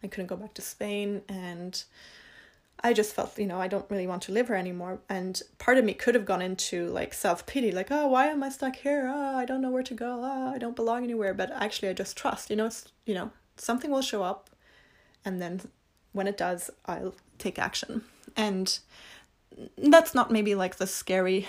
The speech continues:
<laughs> courageous part of it, but it's, there's something to just the trust that I have built up because again and again and again, I've been so blessed with opportunities and so blessed with miracles and so blessed with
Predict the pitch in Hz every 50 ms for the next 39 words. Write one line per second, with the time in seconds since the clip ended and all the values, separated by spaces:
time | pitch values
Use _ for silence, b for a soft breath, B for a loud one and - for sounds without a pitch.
0 | B B B B B 262 226 - 240 190 190 190 202 226 262 262 - - 302 302
1 | 320 339 320 339 330 277 - - 240 185 185 - - B B B B B B B
2 | B B - 208 214 208 - - 214 220 214 - 254 240 240 233 - - 214 202
3 | 190 - 185 185 - - - - - b b b b b b b b b b b
4 | b b b _ _ 202 196 - - - - - 254 320 320 - - - - -
5 | - 185 208 - - 196 190 190 202 185 190 - 180 180 180 - - - 214 247
6 | - 220 190 196 - - - - - 202 208 226 262 262 254 - - - - 202
7 | 180 170 - 190 180 208 233 247 240 - 208 190 190 185 180 - 185 180 190 214
8 | - - 190 - 170 170 - 170 175 208 269 349 370 - b b b b b b
9 | b b b b b b b b b - 208 208 196 180 190 190 185 - - -
10 | - 202 208 202 190 180 180 180 214 254 - - - - - 208 190 196 190 -
11 | 180 - - - - - - - 190 196 208 240 277 294 285 285 - 196 185 -
12 | - - 190 185 180 185 175 180 196 - - - - - 170 160 - - 185 170
13 | 180 202 - - 262 277 311 294 294 - - - 190 185 - 185 180 180 - -
14 | 196 - - - - 180 175 170 185 - -